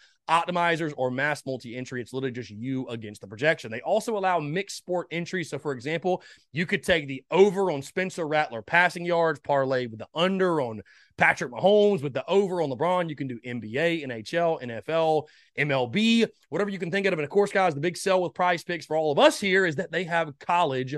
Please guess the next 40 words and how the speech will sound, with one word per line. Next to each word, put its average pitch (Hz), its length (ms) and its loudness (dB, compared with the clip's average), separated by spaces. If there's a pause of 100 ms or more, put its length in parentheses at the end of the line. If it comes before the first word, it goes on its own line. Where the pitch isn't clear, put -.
(380)
prop 160 320 0
plays, 123 300 -6
which 113 100 -12
I 117 60 -8
feel 131 160 -6
like 120 160 -4
nobody 123 680 -6
else 107 380 -8 (500)
has. 98 460 2
They 123 80 -2
al-, 156 240 0
they 139 100 0
also 196 240 4
have 190 80 2
a 147 60 -4
slick, 208 460 0
easy-to-use 190 540 -2
mobile 170 400 4
app, 113 360 -2
both 147 240 0
on 135 80 -2
the 131 100 2
App 139 160 2
Store 139 160 -4
and 131 80 -4
Google 113 160 -6
Play, 147 300 0 (160)
and 175 100 0
they're 202 80 2
rated 240 240 2
four 277 320 0
point 269 380 -2
eight 226 200 -6
stars 143 600 0
in 127 60 -6
the 120 120 -6
App 120 160 -4
Store 135 380 -2 (200)
with 165 380 0 (100)
rave 151 520 -2